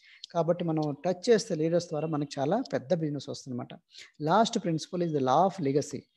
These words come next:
Law of legacy ఏం చెప్తుందంటే leadership value is measured by succession. అంటే మన యొక్క నిజమైన మనకి ఎక్కడ వస్తుందంటే ప్రగతి. So మన ఫ్యూచర్ అనేది కూడా leadership value is measured by succession. మన తదనంతరం అనే దాన్ని బట్టి ఉంటుంది, లెగసీని బట్టి.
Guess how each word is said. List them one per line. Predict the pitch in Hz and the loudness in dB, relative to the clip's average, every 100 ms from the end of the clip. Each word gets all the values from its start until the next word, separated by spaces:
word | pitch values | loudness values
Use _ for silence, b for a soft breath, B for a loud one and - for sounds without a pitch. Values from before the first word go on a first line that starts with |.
| 147 | -4
Law | 196 | -4
of | 202 175 | -2 0
legacy | 170 165 156 | 2 2 0
ఏం | 139 | -2
చెప్తుందంటే | 139 135 127 127 147 | -4 -6 -4 -2 2
leadership | 156 202 208 185 156 | 2 2 0 -6 -4
value | 147 151 156 | -2 0 -2
is | 143 | -2
measured | 135 147 139 | -4 -4 -2
by | 143 220 262 B B B - - | 0 0 -2 B B B -10 -2
succession. | 190 - - 202 - 147 107 - | -2 -4 -6 -6 -4 -6 -6 -6
అంటే | 156 160 156 139 | -4 0 2 2
మన | 139 | -2
యొక్క | 139 127 135 | -2 -2 0
నిజమైన | 156 196 208 196 175 139 | 2 2 2 2 0 -2
మనకి | 139 131 143 123 139 | -4 -4 -4 -4 -4
ఎక్కడ | - 160 | 0 -2
వస్తుందంటే | 147 143 127 - | -2 -6 -6 -2
ప్రగతి. | 139 160 170 123 - B B - | 2 2 2 -6 -8 B B -6
So | 170 165 156 | 0 2 2
మన | 156 - | -2 -2
ఫ్యూచర్ | 208 - 202 170 | -2 0 2 2
అనేది | 147 143 147 | 0 -4 -6
కూడా | 143 151 | -4 0
leadership | 170 175 175 139 131 | 0 0 -6 -4 -4
value | 127 151 190 180 | -2 2 2 2
is | 156 | 0
measured | 139 160 | -6 -8
by | - | -4
succession. | 156 165 - 123 135 | -4 -6 -8 -4 -2
మన | 156 151 | 0 0
తదనంతరం | 143 208 214 202 214 202 196 | 2 4 4 0 0 0 0
అనే | 185 | 0
దాన్ని | 180 170 | -2 0
బట్టి | 175 - | 0 -2
ఉంటుంది, | 156 135 | -2 2
లెగసీని | 151 151 139 127 | 2 0 -4 -6
బట్టి. | - | -8